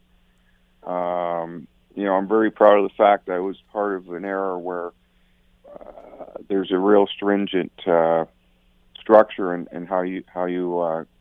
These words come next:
conduct these investigations, and I think it leads to a lot more success. Particularly in Hamilton, I can't speak for other services, but I know the success rate in Hamilton is, is pretty good, um,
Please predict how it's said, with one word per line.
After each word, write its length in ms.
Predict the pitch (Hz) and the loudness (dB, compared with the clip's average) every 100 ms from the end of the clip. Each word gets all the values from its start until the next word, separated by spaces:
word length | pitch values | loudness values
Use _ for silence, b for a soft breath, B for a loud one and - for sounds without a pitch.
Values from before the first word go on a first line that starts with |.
| - | -16
conduct 420 | 85 87 90 - | -4 -2 -2 -4
these 160 | 76 - | -14 -14
investigations, 920 | 78 80 78 - 76 80 87 - 64 - | -8 -6 -6 -10 -6 -6 -6 -12 -14 -4
and 340 | 78 80 78 - b b b b b _ _ _ - | -2 -2 -4 -10 b b b b b _ _ _ -2
I 60 | 95 | 4
think 220 | 123 113 | 4 4
it 80 | 95 | 0
leads 260 | 95 95 - | 0 -2 -2
to 60 | 98 | 0
a 60 | |
lot 260 | 87 87 - | 4 4 2
more 160 | 85 80 | -2 -8
success. 460 | - - - 87 76 - _ _ - | -12 -16 -4 -2 -2 -10 _ _ -14
Particularly 600 | 101 151 139 127 117 98 | -2 -2 2 2 2 -2
in 60 | |
Hamilton, 440 | 98 107 107 - 85 | -2 -2 -2 -6 -10
I 80 | |
can't 260 | 87 95 87 | -8 -8 -8
speak 220 | - - - | -8 -10 -8
for 160 | 85 82 | -2 0
other 180 | 90 85 | 0 -4
services, 480 | 82 78 76 90 85 - | -8 -8 -8 -10 -10 -2
but 220 | 76 - b b b b b _ _ - | -4 -4 b b b b b _ _ -4
I 80 | 90 | 0
know 180 | 101 92 | 2 0
the 60 | - | -2
success 360 | 92 - 90 - | -2 4 4 4
rate 180 | 95 76 | 0 0
in 60 | |
Hamilton 720 | 87 87 87 85 92 85 80 82 | -2 -2 -2 -4 -6 -6 -6 -8
is, 100 | 80 | -10
is 80 | 80 | -10
pretty 220 | - 98 76 | -6 -4 2
good, 340 | - 87 120 _ _ _ _ _ _ _ _ _ _ | 2 2 -2 _ _ _ _ _ _ _ _ _ _
um, 500 | 82 82 80 80 80 | -4 -2 0 -2 -6